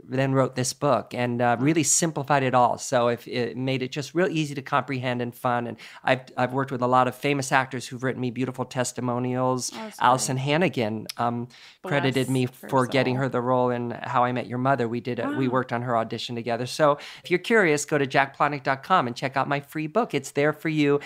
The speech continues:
Speaker 1: and it's there to make you happier.
Speaker 2: Amazing. I'm curious. Okay, so, so you, I, I get what you're saying with backstory,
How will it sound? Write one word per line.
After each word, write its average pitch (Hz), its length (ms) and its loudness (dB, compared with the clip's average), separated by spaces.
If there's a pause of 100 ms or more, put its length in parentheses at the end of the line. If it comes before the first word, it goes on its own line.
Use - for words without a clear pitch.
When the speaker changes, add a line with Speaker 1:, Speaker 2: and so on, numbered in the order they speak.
(160)
Speaker 1:
and 131 80 -4
it's 131 160 -6
there 131 180 2
to 131 60 0
make 123 200 -2
you 127 80 0
happier. 107 580 -6
Speaker 2:
Amazing. 190 420 -10
I'm 226 180 0
curious. 165 840 -8 (240)
Okay, 311 200 0
so, 359 280 -4 (100)
so 370 320 -2
you, 302 300 -8 (480)
I, 302 240 0
I - 40 -2
get 330 120 0
what 233 80 -6
you're 226 100 -4
saying 202 240 -6
with 196 180 -6
backstory, 180 920 -4